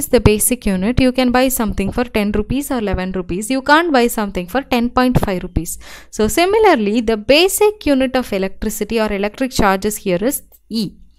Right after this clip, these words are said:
E is the charge of an electron or a proton. So any charged object in the world you take, that has to be integral multiple of this E.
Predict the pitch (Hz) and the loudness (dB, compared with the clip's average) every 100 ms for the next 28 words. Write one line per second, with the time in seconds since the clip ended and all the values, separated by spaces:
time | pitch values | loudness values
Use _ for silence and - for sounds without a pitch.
0 | - - - - 302 370 370 - 302 330 | -20 -20 -20 -4 2 4 4 4 4 4
1 | - 220 226 247 233 220 202 185 185 185 | 6 6 6 4 2 0 0 0 -4 -4
2 | 190 226 330 - 202 220 233 190 175 170 | -2 -2 -4 -4 0 0 0 -4 -6 -8
3 | 165 - - - - 254 247 311 - _ | -10 -14 -20 -18 2 4 6 2 -4 _
4 | - 226 294 392 427 415 311 254 240 233 | 0 4 4 4 2 4 6 6 2 0
5 | 226 226 226 - 196 214 196 190 202 220 | 0 -2 -4 -4 -4 -2 -2 0 2 2
6 | 226 220 208 175 185 277 - 208 233 - | 2 -2 -4 -2 -2 -4 -6 -4 -4 0
7 | 247 285 349 - 370 277 208 214 302 220 | 4 4 4 0 0 0 -4 -4 -4 -2
8 | 254 254 311 262 302 320 254 214 214 214 | -2 2 0 2 0 0 -2 -2 -6 -4
9 | 214 196 202 - 254 247 - 180 | -2 -2 -2 -4 -6 -6 -8 -10